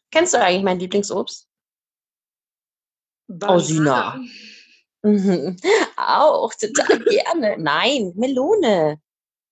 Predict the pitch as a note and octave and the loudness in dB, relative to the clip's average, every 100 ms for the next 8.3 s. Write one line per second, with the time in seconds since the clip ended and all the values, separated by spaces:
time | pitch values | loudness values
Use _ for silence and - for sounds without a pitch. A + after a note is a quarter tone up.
0 | _ _ _ - A#3+ G#3+ G3+ G3 A3+ G#3+ | _ _ _ -4 -2 0 -2 -4 -6 -6
1 | F#3+ G#3 G3+ A3+ G#3 G3+ G3 G3+ - - | -4 -6 -6 -12 -12 -10 -10 -10 -12 -18
2 | - A3+ A#3+ C#4+ C4 A#3+ D4 C#4+ D4 C4 | -2 0 2 2 2 2 2 0 -2 -2
3 | D#3 D#3 - _ _ _ - - - F3+ | -2 -4 -8 _ _ _ -20 -14 -6 -4
4 | F3 - G3 G3+ G#3 G#3 G#3 - G3 F#3 | -2 -2 0 2 2 2 0 -4 -4 -2
5 | G3 A3+ _ _ _ _ _ D#3 C#3+ - | -2 -6 _ _ _ _ _ -10 -10 -6
6 | - D#3+ D#3 G3 A3 A#3+ F3 - G#3+ D3+ | 0 2 4 4 4 2 -2 -4 -4 -2
7 | D#3 G#3 B3 G#3 G#3 D#3+ D#3 F3 G3+ G#3 | 0 2 2 2 0 -2 0 2 2 2
8 | A#3+ C4 B3 | 0 -2 -8